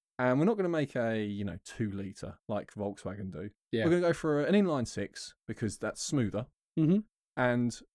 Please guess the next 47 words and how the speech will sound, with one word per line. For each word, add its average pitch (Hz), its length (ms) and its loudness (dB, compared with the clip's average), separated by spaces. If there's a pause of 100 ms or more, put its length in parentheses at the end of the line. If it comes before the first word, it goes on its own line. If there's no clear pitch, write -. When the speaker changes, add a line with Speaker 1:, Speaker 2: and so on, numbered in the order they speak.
(240)
Speaker 1:
we 160 440 2
only 175 320 0
care 120 520 -4 (280)
about 123 240 4
making 127 340 -2
the 139 180 4
best 143 300 0
product 113 400 -4
we 110 80 -6
can. 104 340 -6 (520)
The 160 160 6
other 214 240 4
Speaker 2:
<laughs> - 0 -
Speaker 1:
stuff - 400 0
that - 140 -2
people 196 180 -2
wanna 190 140 0
talk - 280 2
about, 104 380 -4 (400)
not 120 400 2
interested." 104 580 -4
And 123 160 0
this 196 160 -2
is 170 120 -6
why 165 240 2
I 117 180 2
will 120 160 -2
defend 104 720 -4 (260)
the 117 60 -2
Mazda 113 360 -2
R 107 180 0
X - 200 -6
eight 107 180 -4
to - 60 -20
people - 280 -10
who 95 80 -6
say, 98 280 -4 (400)
"Oh, 135 100 0
it's 117 140 -4
a - 20 -2
bit 139 140 2
rubbish 113 400 0
and 117 80 -2
it - 20 -4
doesn't 120 160 -2
have 113 140 -2
torque." 107 320 -2